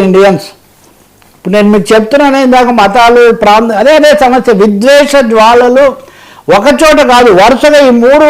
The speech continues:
వార్తలు అలాంటివే. "బజరంగ్ దళ్ men go on rampage during ba-, birthday bash at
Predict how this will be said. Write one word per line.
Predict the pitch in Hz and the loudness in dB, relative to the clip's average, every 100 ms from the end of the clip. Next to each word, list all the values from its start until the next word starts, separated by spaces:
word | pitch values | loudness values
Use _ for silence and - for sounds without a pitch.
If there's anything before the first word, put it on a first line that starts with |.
| 285 | 2
వార్తలు | 277 294 277 | 0 0 2
అలాంటివే. | 247 254 240 208 139 104 - _ _ _ _ _ _ _ _ _ 170 | 2 2 0 0 0 -4 -16 _ _ _ _ _ _ _ _ _ -8
"బజరంగ్ | 160 208 277 285 285 262 | -2 0 2 2 2 2
దళ్ | 269 277 | 0 2
men | 269 262 233 | 0 0 0
go | 214 | 2
on | 247 262 254 | 2 2 0
rampage | 220 208 233 226 254 262 262 208 | 2 2 2 0 0 0 2 0
during | 233 233 233 | 0 0 0
ba-, | 196 156 143 160 160 | -2 -4 -2 0 0
birthday | 151 185 214 262 262 | 0 -2 0 0 2
bash | 220 220 247 240 247 | 2 2 0 0 -2
at | 202 | 0